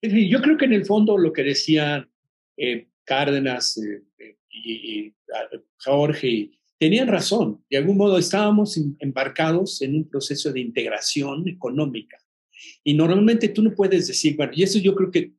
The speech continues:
déjame decirte, en Estados Unidos hay mucho rechazo a la idea de un, de acuerdos que involucren más que bienes,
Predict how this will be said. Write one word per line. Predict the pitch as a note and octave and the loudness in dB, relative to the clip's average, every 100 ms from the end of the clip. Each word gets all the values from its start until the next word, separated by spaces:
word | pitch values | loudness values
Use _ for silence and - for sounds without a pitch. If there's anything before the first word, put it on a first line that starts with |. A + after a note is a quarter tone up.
| - | -4
déjame | D3+ D3 C3+ | -2 0 0
decirte, | B2+ E3 C#3+ - - _ _ _ - | -2 -4 -4 -6 -10 _ _ _ -2
en | D#3 | 2
Estados | D#3+ D#3+ A3 B3+ C#4+ - | 4 2 2 2 2 0
Unidos | F3 F#3 F#3 F#3+ - - _ _ _ _ | 0 2 2 2 0 -8 _ _ _ _
hay | D#3+ F#3 G3 | -2 0 2
mucho | F3 F#3 - E3+ | 2 0 0 0
rechazo | E3 D3 A#2+ - D3 D#3+ - - A3 - _ _ _ _ _ - | 0 -2 -2 -2 -2 0 -2 -2 -8 -12 _ _ _ _ _ -8
a | C3 | -6
la | B2+ | -4
idea | B2+ C#3+ D3+ D#3 | -2 0 0 0
de | C#3 C3 B2+ | 0 -2 -4
un, | D3 D3+ D3+ - | -4 -4 -4 -8
de | B2+ A#2 A#2+ A#2+ | -10 -6 -6 -6
acuerdos | A#2+ - - D#3 D#3+ D#3 E3+ - - | -10 -12 0 2 2 0 -2 -4 -6
que | A#2+ | -2
involucren | A#2 A#2 A#2 B2+ D3+ D3+ C#3+ | -2 -2 -2 -2 -2 -2 -2
más | C3+ C#3 - | -4 -6 -4
que | C#3 | -4
bienes, | C3 C3+ C3+ D3 D3 - - | -2 -2 -2 -2 -2 -4 -6